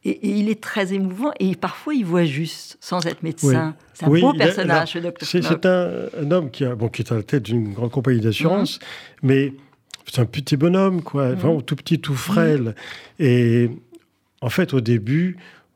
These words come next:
Speaker 2: bon, on, on imagine un casse-pied parce qu'il parle beaucoup et, et voilà, il paye pas de mine. Et, et même mon narrateur, euh, je trouve un peu, un peu vain, un peu... Et on s'aperçoit que ce type, en fait, c'est un médecin raté.
Speaker 1: Mhm.
Speaker 2: Et donc, à chaque fois que quelqu'un a un problème,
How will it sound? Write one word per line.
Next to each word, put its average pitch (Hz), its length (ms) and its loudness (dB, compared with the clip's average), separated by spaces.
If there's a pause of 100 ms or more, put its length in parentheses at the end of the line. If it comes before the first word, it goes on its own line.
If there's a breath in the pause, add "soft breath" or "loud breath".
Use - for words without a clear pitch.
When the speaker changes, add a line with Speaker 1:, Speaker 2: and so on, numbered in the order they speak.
(100)
Speaker 2:
bon, 117 400 -2
on, 117 360 -6
on 107 60 -2
imagine 113 400 0
un 104 60 0
casse-pied 131 560 -2
parce 117 160 -10
qu'il - 140 -10
parle 107 180 -6
beaucoup 127 640 0
et, 104 140 -4 (520 loud breath)
et 110 600 0
voilà, 120 260 0
il 107 80 0
paye 110 180 0
pas 110 160 0
de 98 80 -4
mine. 135 360 4
Et, 107 180 0 (420 loud breath)
et 139 60 -2
même 143 200 2
mon 127 140 0
narrateur, 123 640 2
euh, 113 400 -4
je 107 140 -8
trouve 113 280 -4
un 110 60 2
peu, 117 280 0
un 104 80 -2
peu 113 120 -4
vain, 117 400 0
un 110 40 -6
peu... 110 180 -12 (640 loud breath)
Et 131 80 4
on 147 80 2
s'aperçoit 170 560 -2
que 165 260 0 (300)
ce - 160 -2
type, - 280 -6
en 120 40 -8
fait, 208 260 -4
c'est - 160 -10
un 120 60 2
médecin 131 280 -2
raté. 123 380 -4 (360 loud breath)
Speaker 1:
Mhm. 165 180 -6
Speaker 2:
Et 135 80 0
donc, 139 180 -2
à 131 60 -2
chaque 170 180 -4
fois 175 140 -4
que 175 60 -20
quelqu'un 143 280 -2
a 120 60 0
un 107 60 -2
problème, 139 480 -2